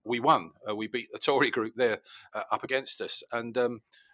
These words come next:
yes, the police and crime commissioner's responsibility is to actually set the strategy for the police and also discuss spending and budgets. Totally not responsible for any operational, da-,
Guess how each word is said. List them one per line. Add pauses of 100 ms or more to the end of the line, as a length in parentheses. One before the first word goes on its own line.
(160)
yes,
the
police
and
crime
commissioner's
responsibility
is
to
actually
set
the
strategy
for
the
police (360)
and
also
discuss (160)
spending
and
budgets. (360)
Totally
not
responsible
for
any
operational,
da-,